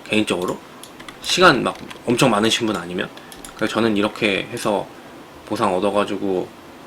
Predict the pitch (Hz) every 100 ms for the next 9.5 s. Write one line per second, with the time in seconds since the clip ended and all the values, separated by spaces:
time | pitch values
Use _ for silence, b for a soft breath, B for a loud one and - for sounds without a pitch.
0 | - - - - 90 98 95 - 92 104
1 | 98 117 120 95 - 120 - - - -
2 | 101 104 131 175 175 160 123 151 139 101
3 | 120 143 151 113 113 107 - - 185 190
4 | 165 170 156 156 143 107 120 110 104 101
5 | 101 101 98 - 95 - 95 180 202 160
6 | - - 107 92 90 87 - B B B
7 | B B B - - 117 151 139 131 120
8 | 123 123 110 - - - - - 113 117
9 | 113 107 107 - 143